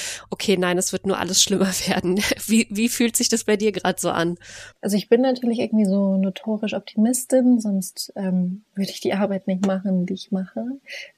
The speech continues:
Speaker 2: Ähm, und gleichzeitig, ähm, hm. Ha, ha, ha. Also ich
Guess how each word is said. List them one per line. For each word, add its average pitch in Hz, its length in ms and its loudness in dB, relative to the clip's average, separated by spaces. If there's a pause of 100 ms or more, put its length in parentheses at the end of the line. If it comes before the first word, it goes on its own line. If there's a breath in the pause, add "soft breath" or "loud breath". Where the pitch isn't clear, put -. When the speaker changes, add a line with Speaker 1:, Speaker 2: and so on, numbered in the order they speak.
Speaker 2:
Ähm, 196 680 0 (160)
und 196 680 2 (1120)
gleichzeitig, 190 920 0 (100)
ähm, 190 500 -2 (100)
hm. 190 300 6 (1400 loud breath)
Ha, 277 320 2
ha, 240 180 4
ha. 208 140 2
Also 214 280 4
ich 208 320 2